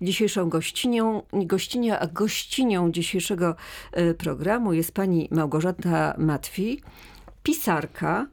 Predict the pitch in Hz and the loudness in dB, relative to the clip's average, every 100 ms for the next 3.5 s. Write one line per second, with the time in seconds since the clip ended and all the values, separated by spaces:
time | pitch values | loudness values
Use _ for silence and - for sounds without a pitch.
0 | _ - 190 185 175 254 254 - 180 165 | _ 0 2 2 -2 0 -2 2 0 0
1 | - - 285 - 180 170 180 160 165 165 | -6 -2 -2 0 -2 0 0 0 0 0
2 | 180 277 - - _ - 339 277 240 226 | 0 -2 -8 -20 _ 2 2 2 -2 -2
3 | 160 - - - - | -2 -2 -6 -12 -12